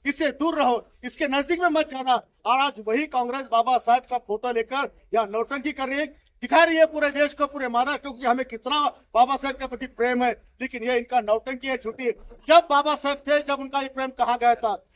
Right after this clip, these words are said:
जब बाबा साहब चुनाव लड़ते, जमीन अपनी तक क्यों नहीं थी? जब बाबा साहब घटना दे रहे, तो पहले, सबसे पहले घटना फतेह काम नेहरू जी ने वहां पर क्यों किया? कि अगर इन्हें बाबा साहब के प्रति आस्था थी, तो ये सारी बातें जिन्होंने आज तक की है,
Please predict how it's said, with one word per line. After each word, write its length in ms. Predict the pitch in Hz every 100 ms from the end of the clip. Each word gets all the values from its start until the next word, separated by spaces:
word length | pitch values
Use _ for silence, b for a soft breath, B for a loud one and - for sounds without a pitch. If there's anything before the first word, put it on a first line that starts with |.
| _
जब 120 | 294
बाबा 240 | 294 277 294
साहब 200 | 320 330
चुनाव 240 | 285 294
लड़ते, 380 | 302 294 311 294
जमीन 140 | 285
अपनी 300 | 294 262 285
तक 200 | 277 269
क्यों 160 | - 254
नहीं 120 | 262
थी? 220 | 254 240 202 b b
जब 140 | 294 311
बाबा 240 | 277 294
साहब 340 | 311 302 311 - _ _ _ _ _ _ _ _ _ _ _ 214
घटना 320 | 247 330 330
दे 100 | 311
रहे, 120 | 294
तो 120 | 294
पहले, 320 | 311 294 302
सबसे 320 | 302 302 302 294
पहले 280 | 285 277
घटना 400 | 254 247 262 285
फतेह 540 | 311 - _ 285 320 302
काम 240 | 285 311
नेहरू 220 | 277 277
जी 100 | 277
ने 60 | 285
वहां 120 | 262
पर 120 | 269
क्यों 240 | 247 285 285
किया? 220 | 262 247
कि 440 | 190 - _ -
अगर 220 | 262 285 277
इन्हें 180 | 277 269
बाबा 240 | 240 269
साहब 240 | - 269
के 100 | 262
प्रति 240 | 254 240 247
आस्था 320 | 226 - 247
थी, 240 | 233 294
तो 300 | 311 - -
ये 140 | 254 262
सारी 440 | - 247 247 302
बातें 540 | 339 - 226 254 - 330
जिन्होंने 280 | 294 277 254
आज 160 | 240
तक 140 | 262 -
की 140 | 240
है, 120 | 247